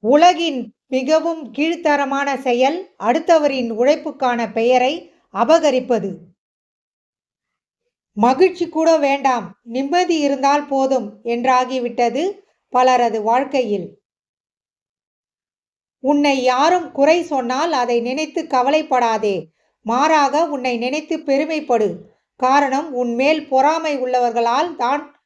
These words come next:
உன் குறைகளை நோண்டி பார்க்க முடியும். அடுத்தவர்கள் போல் இருப்பவர்கள் அல்ல,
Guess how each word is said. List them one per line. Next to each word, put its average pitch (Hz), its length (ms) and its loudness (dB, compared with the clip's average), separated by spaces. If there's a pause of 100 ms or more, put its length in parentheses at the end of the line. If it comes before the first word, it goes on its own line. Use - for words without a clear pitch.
(380)
உன் 262 260 -4
குறைகளை 311 520 2
நோண்டி 294 400 -4
பார்க்க 240 380 -2
முடியும். 214 400 -6 (1600)
அடுத்தவர்கள் 320 800 4
போல் 302 300 0
இருப்பவர்கள் 285 680 0
அல்ல, 247 220 2